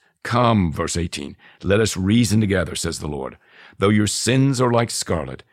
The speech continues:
they shall be white as snow." See, there's forgiveness with the Lord. He makes our sins pass away.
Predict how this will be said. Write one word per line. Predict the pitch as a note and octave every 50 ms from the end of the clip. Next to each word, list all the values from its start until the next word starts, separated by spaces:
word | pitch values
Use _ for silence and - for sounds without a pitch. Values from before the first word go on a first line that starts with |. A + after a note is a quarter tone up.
| _ _ _ _
they | - D2+
shall | D#2+ - - E2+
be | D#2+ F2+ F2
white | F2 E2 D#2 E2+ F#2
as | F2+ E2+ -
snow." | - - - C2+ A#1+ G#1 - _ _ _ _ _ _ _ _ -
See, | - - F#2 F#2+ G2 G2 F#2+ _ _ _ - - - _ _ -
there's | - - D2+ - -
forgiveness | - - - A2+ B2 B2+ G2+ D2+ -
with | D#2+ C#2
the | C2+ D#2
Lord. | - - - - - - - _ _ _ _ _ _ _ _ _ _ _ _
He | - D#2+ D2+
makes | C#2+ C#2 D2 F2+ - - - -
our | - D#2+ D2+
sins | - - - G#2 G2+ F2+ D#2+ D#2 E2+ D#2 - - - _ -
pass | - - D2 C#2+ - -
away. | D2 C#2 C#2 B1+ G#1+ G1+ -